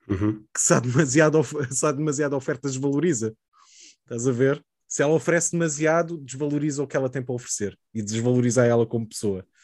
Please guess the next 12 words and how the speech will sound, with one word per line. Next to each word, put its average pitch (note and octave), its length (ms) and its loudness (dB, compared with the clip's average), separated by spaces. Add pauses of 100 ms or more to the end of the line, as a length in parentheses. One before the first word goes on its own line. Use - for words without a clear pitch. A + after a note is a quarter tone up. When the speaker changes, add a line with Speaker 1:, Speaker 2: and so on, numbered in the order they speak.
(140)
Speaker 1:
Porque, - 220 -2
em G2 80 8
boa G2 160 6
verdade, G2+ 340 4
depois, G2+ 440 0
hum, G#2 580 0 (1900)
a, E2 220 -8
a F#2 40 -4
própria G2 300 -2
sociedade G2+ 400 0
funciona G#2 400 -2
assim. G2 320 -4